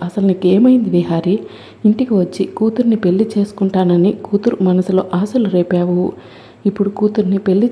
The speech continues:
చేసుకోనటానికి కారణం ఏంటి?" అని చెప్పి పద్మాక్షి అడుగుతూ ఉంటుంది. "ఒరే మనవడా, నీ పైన ఎంతో నమ్మకం పెట్టుకున్నామురా, ఎన్నో ఆశలు పెట్టుకున్నాము, సహస్ర మెడలో తాళి కట్టరా" అని చెప్పి భక్తవత్సలం చెప్తూ ఉంటాడు.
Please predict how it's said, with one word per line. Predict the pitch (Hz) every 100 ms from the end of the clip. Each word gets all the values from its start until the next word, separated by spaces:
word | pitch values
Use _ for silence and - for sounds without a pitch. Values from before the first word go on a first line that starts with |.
| 220
చేసుకోనటానికి | 214 - 180 180 180 180 175 185
కారణం | 190 180 220 220
ఏంటి?" | 185 185 202
అని | 170
చెప్పి | 180 190 190
పద్మాక్షి | 185 175 170 185 180 196 -
అడుగుతూ | 165 175 180 185
ఉంటుంది. | 180 170 180 180 175 180 - - - - -
"ఒరే | 180 190
మనవడా, | 180 170 175 180 -
నీ | 180
పైన | 180 175 185 196 - - -
ఎంతో | 180 185 254
నమ్మకం | 185 180 180 190
పెట్టుకున్నామురా, | 175 170 - 180 175 175 180 -
ఎన్నో | 190 233
ఆశలు | 233 185 196 190
పెట్టుకున్నాము, | 180 160 - 175 175 175 180 - - - - -
సహస్ర | 196 202 233
మెడలో | 196 180 180 185
తాళి | 185 165 202
కట్టరా" | 226 170 - 175
అని | 175 170
చెప్పి | 180 - 180 185 185 - - - - - -
భక్తవత్సలం | 196 - 240 208 208 175 180
చెప్తూ | 175 175 - 180
ఉంటాడు. | 180 180 185 180 175 185 185